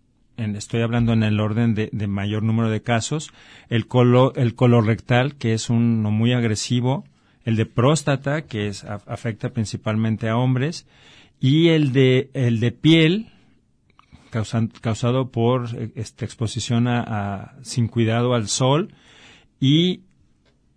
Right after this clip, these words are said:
para mi sorpresa, el cáncer de estómago, el cáncer gástrico.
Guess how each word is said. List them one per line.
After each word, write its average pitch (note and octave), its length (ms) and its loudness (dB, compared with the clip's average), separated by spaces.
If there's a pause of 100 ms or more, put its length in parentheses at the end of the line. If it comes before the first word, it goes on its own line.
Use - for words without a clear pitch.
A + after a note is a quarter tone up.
(480)
para A2+ 200 0
mi A#2 100 4
sorpresa, C3+ 720 -2
el A2 240 -6
cáncer A#2+ 480 0
de A2 460 -2
estómago, A2 600 0
el F#2+ 80 -6
cáncer A#2 380 -2
gástrico. G#2 640 -6